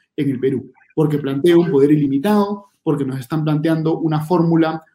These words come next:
corporativista donde una buena parte de los constituyentes no van a ser electos por los peruanos, sino por entidades electas,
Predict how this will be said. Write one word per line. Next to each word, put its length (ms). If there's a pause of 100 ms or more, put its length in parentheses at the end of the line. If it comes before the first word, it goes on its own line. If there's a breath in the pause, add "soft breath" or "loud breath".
corporativista 920
donde 460
una 220
buena 280
parte 240
de 80
los 120
constituyentes 800 (200)
no 120
van 140
a 40
ser 160
electos 400
por 120
los 100
peruanos, 580 (160)
sino 300
por 140
entidades 680
electas, 600